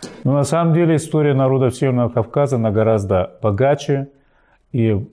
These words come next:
в этой истории было очень много людей, о которых мы сегодня можем и должны рассказывать. Вот одним из таких людей –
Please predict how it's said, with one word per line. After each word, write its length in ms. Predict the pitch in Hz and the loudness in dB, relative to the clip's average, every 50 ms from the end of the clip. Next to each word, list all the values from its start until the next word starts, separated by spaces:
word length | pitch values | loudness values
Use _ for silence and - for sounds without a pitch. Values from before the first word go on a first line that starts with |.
| _ _ - | _ _ -2
в 80 | 117 | 0
этой 300 | 131 151 147 - 147 135 | 0 0 0 0 0 -2
истории 340 | 123 - - - 135 117 110 | -2 -4 -4 -4 -2 0 0
было 240 | 101 92 113 101 107 | 0 0 0 0 0
очень 340 | 113 - 147 147 - - 120 | 0 0 -2 -2 -2 -2 -2
много 400 | 117 117 117 113 104 110 101 95 - | 0 0 0 0 0 0 0 0 -2
людей, 440 | 98 98 101 95 113 131 160 165 | -2 -4 -4 -2 0 0 0 0
о 40 | 127 | 0
которых 500 | - - 95 - - 127 135 127 - - | -2 -4 -6 -4 -2 0 0 0 -2 -2
мы 100 | 110 113 | -2 -4
сегодня 480 | 110 - - 113 95 104 107 104 104 98 | -4 -2 -2 -2 0 0 0 0 0 0
можем 540 | 95 98 107 127 139 139 147 165 175 180 - - - _ _ _ - | 0 0 2 2 2 2 0 0 -2 -4 -6 -12 -20 _ _ _ -8
и 80 | - 104 | -4 -2
должны 380 | 95 98 95 98 92 107 113 | 0 0 0 0 0 -2 0
рассказывать. 800 | 113 107 95 - - - - 87 78 73 73 69 73 73 - - - _ _ _ _ _ _ _ _ _ _ _ - | 0 -2 -2 -4 -6 -4 -2 -2 -2 -4 -8 -12 -14 -18 -20 -20 -20 _ _ _ _ _ _ _ _ _ _ _ -6
Вот 180 | - 123 123 123 | -2 -2 0 0
одним 340 | 147 147 139 147 180 185 180 | 0 2 2 2 2 2 0
из 100 | 170 175 | 0 -2
таких 360 | - 151 127 - - 156 147 | -2 -4 -4 -2 -2 -4 -2
людей – 680 | - 131 127 117 107 123 151 175 190 202 196 196 - - | 0 0 0 0 0 0 2 2 2 0 0 -4 -8 -20